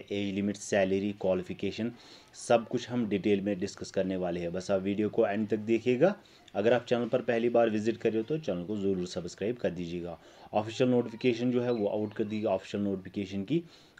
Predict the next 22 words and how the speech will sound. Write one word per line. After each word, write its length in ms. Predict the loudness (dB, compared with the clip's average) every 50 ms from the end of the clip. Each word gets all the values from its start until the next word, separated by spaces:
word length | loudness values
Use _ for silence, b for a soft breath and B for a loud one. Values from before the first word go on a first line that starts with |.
| B 0
पीडीएफ़ 300 | 4 6 6 6 4 4
को 100 | 4 4
अगर 200 | 4 6 6 4
आप 80 | 4
डाउनलोड 380 | 2 2 2 2 2 2 0 0
करना 300 | 0 0 0 0 -2 -2
चाहते 280 | -2 -2 -2 -2 -2
हैं, 100 | -2 -2
देखना 300 | 0 -2 -2 -2 -2 -6
चाहते 300 | -4 -2 -2 -2 0 0
हैं 80 | -2 -4
तो 120 | -4 -6
इसी 280 | -8 -8 -8 -4 -2 0
वीडियो 260 | 2 2 2 2 0
के 120 | 0 -2 -2
डिस्क्रिप्शन 500 | -2 -4 -4 -4 -6 -6 -4 -4 -4 -4
बॉक्स 280 | -4 -6 -8 -8 -8 -8
में 60 | -6
आप 220 | -4 -4 -4 -2
जा 140 | -2 -2 -2
सकते 380 | -2 -4 -8 -6 -2 -2 -2 -2
हैं। 100 | -4